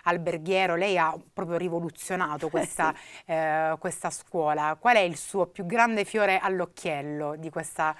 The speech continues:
Speaker 1: carriera nell'Istituto Morano?
Speaker 2: Non c'è angolino della mia scuola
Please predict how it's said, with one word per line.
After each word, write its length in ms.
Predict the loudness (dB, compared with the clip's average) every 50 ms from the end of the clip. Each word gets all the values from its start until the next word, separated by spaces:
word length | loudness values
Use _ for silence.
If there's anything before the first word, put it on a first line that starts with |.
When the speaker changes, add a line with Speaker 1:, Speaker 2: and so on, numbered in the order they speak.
| -12 -20 -20 -20 -20 _ -4
Speaker 1:
carriera 560 | -2 -2 -2 0 -4 -2 -2 0 0 0 -2
nell'Istituto 680 | -2 -4 -8 -8 -10 -10 -10 -10 -10 -10 -8 -10 -8
Morano? 460 | -8 -6 -8 -8 -8 -8 -8 -8 -10 -12 -14 -20 _ _ _ _ _ -12
Speaker 2:
Non 180 | -8 -6 -6 -6
c'è 160 | 0 4 4
angolino 480 | 4 4 4 0 -2 -2 0 -2 -4 -4
della 180 | -4 -4 -4
mia 200 | -4 -4 -4 -6
scuola 460 | -6 -8 -4 0 0 0 0 0 -4